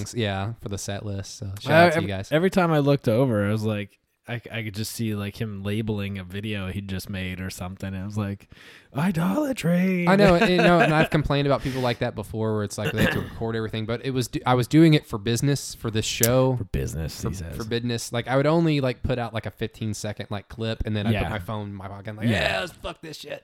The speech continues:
Speaker 2: Yeah.
Speaker 1: So, yeah, the song was, the, uh, concert was great. Hopefully we get to see them again soon.
Speaker 2: Yeah, like, in Europe.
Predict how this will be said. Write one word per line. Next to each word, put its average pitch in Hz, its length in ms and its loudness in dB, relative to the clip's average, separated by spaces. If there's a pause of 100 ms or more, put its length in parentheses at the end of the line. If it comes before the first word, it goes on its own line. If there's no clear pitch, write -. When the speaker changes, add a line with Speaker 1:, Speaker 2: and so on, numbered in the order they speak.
Speaker 2:
Yeah. 90 340 -6 (420)
Speaker 1:
So, 104 220 -6
yeah, 123 280 2
the 127 100 -8
song 165 320 0
was, 147 140 0
the, 120 360 -2
uh, 107 200 0
concert 147 420 -6
was 131 100 -6
great. 104 540 -4
Hopefully 120 340 -6
we 113 60 -2
get 110 140 -6
to - 60 -14
see 104 140 -6
them 98 180 -6
again 98 240 -8
soon. 98 640 -8 (340)
Speaker 2:
Yeah, 113 580 0 (140)
like, 95 320 -4
in 95 160 -4
Europe. 107 540 -2